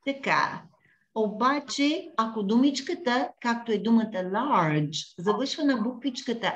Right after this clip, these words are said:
A, се добавя само буквата R. И тогава казваме по-голям с буквата R, която се добавя след прилагателното име.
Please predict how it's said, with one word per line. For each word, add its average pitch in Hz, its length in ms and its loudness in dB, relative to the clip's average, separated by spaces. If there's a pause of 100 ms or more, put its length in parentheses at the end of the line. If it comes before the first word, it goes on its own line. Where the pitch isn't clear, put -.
(160)
A, 175 460 4 (220)
се - 160 -6
добавя 269 420 0
само 277 340 4
буквата 294 560 0 (400)
R. 147 420 0 (380)
И 233 120 -4
тогава 220 460 2
казваме 208 600 0 (120)
по-голям 208 720 2 (200)
с 254 420 -10
буквата 208 500 -8 (260)
R, 196 380 0
която 220 240 -6
се - 160 -12
добавя 190 360 -4
след 226 300 -8
прилагателното 190 1040 0
име. 156 460 4